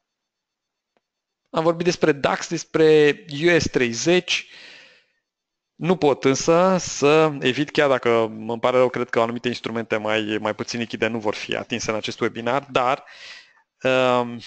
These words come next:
era foarte interesant ce spunea Warren Buffett. Eu vă recomand să citiți întreaga, uh, întreaga scrisoare, uh, anuală pe care o trimite el acționarilor săi și care e, de fapt,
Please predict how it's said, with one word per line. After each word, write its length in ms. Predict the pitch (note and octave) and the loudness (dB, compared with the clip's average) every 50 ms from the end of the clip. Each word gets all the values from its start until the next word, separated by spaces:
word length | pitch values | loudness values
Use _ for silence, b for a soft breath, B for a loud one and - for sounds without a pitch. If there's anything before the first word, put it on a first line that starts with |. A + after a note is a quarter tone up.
| B B B B B B B B _ _ - - _ | B B B B B B B B _ _ -16 -14 _
era 260 | - A2+ A2+ A#2+ C3+ | -8 -4 -2 -2 -2
foarte 320 | C3 - - C#3 C#3 - | -2 -2 -2 -2 0 -2
interesant 380 | C#3 B2 - A#2 G#2+ - C3 B2 | -4 -2 -2 -4 -2 -2 -4 -4
ce 80 | - A#2+ | -4 -6
spunea 260 | G#2+ - - A#2+ A#2 | -8 -6 -2 -2 2
Warren 280 | A2+ A#2+ A#2 A#2 A2 | 2 2 2 0 -2
Buffett. 360 | G#2+ G#2+ G2+ G2 - - - _ | -4 -6 -8 -8 -12 -16 -14 _
Eu 180 | - C#3+ F3 F#3 | -2 -2 0 2
vă 120 | F3 F#3 | 2 2
recomand 580 | F3+ E3 - - D3+ C#3 B2+ B2 B2 B2+ C3 - | 0 0 0 -4 -4 -2 -2 -2 -2 -4 -6 -10
să 160 | - - C3 | -10 -10 -8
citiți 380 | - B2 A#2+ B2 B2 A#2 - | -8 -8 -8 -10 -10 -8 -8
întreaga, 800 | C3 B2 A#2 - B2 A#2 A#2+ A2+ A#2 A#2 A2 G#2+ G#2+ A2 _ _ _ B B B B B B B B _ _ | -8 -6 -4 -2 -2 -2 0 0 0 0 0 0 -2 -4 _ _ _ B B B B B B B B _ _
uh, 300 | - G#2+ G#2+ G#2+ G#2 G#2+ | -8 -8 -6 -6 -8 -8
întreaga 400 | G#2+ G#2+ - - A#2 A2+ A2 A2 | -10 -10 -6 -6 -4 -2 -2 -4
scrisoare, 640 | G2+ - - G2+ - - G#2+ G#2 G#2 G#2+ A2 A2+ - _ _ _ _ | -4 -4 -10 -8 -4 -4 -2 -2 -2 -4 -6 -8 -14 _ _ _ _
uh, 400 | _ - A2 G#2 G2+ G2+ G2+ G#2 G#2 - | _ -16 -14 -14 -12 -12 -12 -14 -14 -14
anuală 480 | _ - A2+ A2 A2 A2 G#2+ G#2 G#2 G#2+ | _ -8 -8 -6 -2 -2 -2 -2 -2 -4
pe 140 | - - - | -6 -8 -10
care 320 | - - G2+ G#2 G#2 G#2+ - B B B B B B B B B B | -8 -6 -6 -6 -8 -8 -10 B B B B B B B B B B
o 80 | - A#2+ | -10 -10
trimite 340 | - - A#2+ A2+ A2+ - | -8 -8 -10 -10 -8 -6
el 500 | A2+ A2 A2 A#2 A#2 A#2+ A#2 A#2 B2 - - - | -6 -4 -4 -4 -6 -6 -8 -10 -12 -12 -10 -8
acționarilor 520 | - - - - - A#2+ A#2 A2+ A2 G#2+ | -8 -8 -8 -8 -6 -4 -2 -2 -2 -4
săi 180 | - - B2 A2+ | -2 -4 -4 -4
și 120 | - - | -4 -6
care 520 | - - - - - - - - - - _ _ _ | -8 -8 -6 -6 -6 -8 -8 -10 -12 -18 _ _ _
e, 140 | - - A#2 | -12 -10 -8
de 100 | A2+ A2 | -8 -6
fapt, 420 | - - A2+ G#2+ _ _ _ - | -6 -6 -8 -8 _ _ _ -20